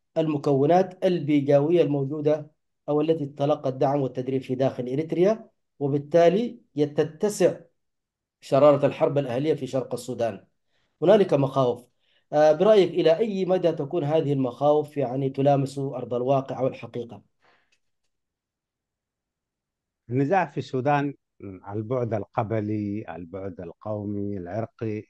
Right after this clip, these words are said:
Speaker 2: دائمًا متواجد فيه، سواء كان هذا في الغرب أو غيره أو في الجنوب.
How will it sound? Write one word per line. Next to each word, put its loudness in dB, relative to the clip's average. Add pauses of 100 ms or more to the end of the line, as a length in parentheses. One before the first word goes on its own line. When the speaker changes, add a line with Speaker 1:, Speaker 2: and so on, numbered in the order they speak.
Speaker 2:
دائمًا -2
متواجد -10
فيه، -20 (760)
سواء -4
كان -4
هذا -2
في -16
الغرب -2 (800)
أو -2
غيره -10 (520)
أو -2
في -8
الجنوب. -12